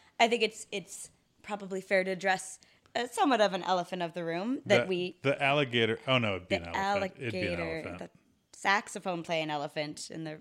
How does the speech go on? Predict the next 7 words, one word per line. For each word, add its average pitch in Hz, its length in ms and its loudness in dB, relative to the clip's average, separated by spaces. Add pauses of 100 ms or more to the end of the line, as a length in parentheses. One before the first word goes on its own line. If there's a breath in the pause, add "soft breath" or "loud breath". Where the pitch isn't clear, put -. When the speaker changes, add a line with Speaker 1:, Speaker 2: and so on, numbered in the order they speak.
Speaker 1:
maybe 165 240 -8
he's 160 160 -8
friends 165 380 -6
with 165 180 -14
the. 151 140 -6 (1000 loud breath)
Anyway, 202 480 2
uh, 214 180 10